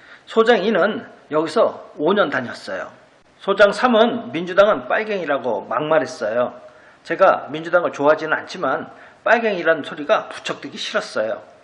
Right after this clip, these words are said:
이재명이 빨갱이래요. 어떻게 이렇게 막 말할까?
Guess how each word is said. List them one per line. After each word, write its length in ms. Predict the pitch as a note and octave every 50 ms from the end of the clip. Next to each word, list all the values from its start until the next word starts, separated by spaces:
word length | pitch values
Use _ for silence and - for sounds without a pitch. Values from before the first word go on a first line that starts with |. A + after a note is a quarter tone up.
| _ - - - _ _
이재명이 640 | C#3+ C#3+ C#3+ F3 F3 D#3 C#3 C3 D3 F3 E3+ - -
빨갱이래요. 720 | - - G#3 G#3+ G3+ D#3+ C#3 A#2+ - - - G2 G#2+ A2+ - - - - _ _ _ _ _ _ - - - -
어떻게 460 | - D3+ D3+ - - - C#3+ C3+ B2+ A#2
이렇게 280 | C3+ C3 B2+ - C#3 A#2+
막 300 | - - C3 C3 C3 A#2
말할까? 600 | G#2+ G#2 A2+ A#2+ A#2+ - - - - - -